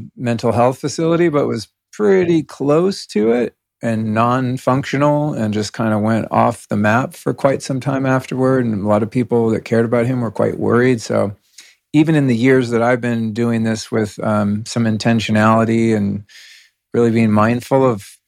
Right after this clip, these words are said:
how and when and why I'm working with these medicines, um, I have seen in the periphery some people have a real hard time. My experience with that,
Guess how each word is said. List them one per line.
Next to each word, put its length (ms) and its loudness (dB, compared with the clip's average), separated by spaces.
how 360 0
and 120 -2
when 300 0
and 120 -2
why 340 0
I'm 220 -2
working 380 0
with 160 -4
these 200 -4
medicines, 580 -2
um, 360 -2
I 120 -2
have 280 2
seen 380 0
in 140 0
the 80 0
periphery 640 0
some 180 -8
people 300 -4
have 280 -2
a 80 -4
real 220 2
hard 220 0
time. 420 -4
My 220 4
experience 580 -2
with 120 -8
that, 340 -2